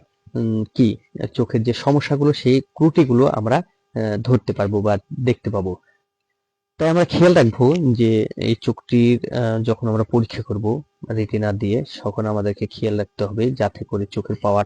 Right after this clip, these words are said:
ঠিক থাকে এবং চোখের পাওয়ারটি আমাদের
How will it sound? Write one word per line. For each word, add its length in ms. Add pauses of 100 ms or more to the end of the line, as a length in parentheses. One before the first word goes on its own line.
ঠিক 240
থাকে 360 (400)
এবং 300
চোখের 260
পাওয়ারটি 540
আমাদের 340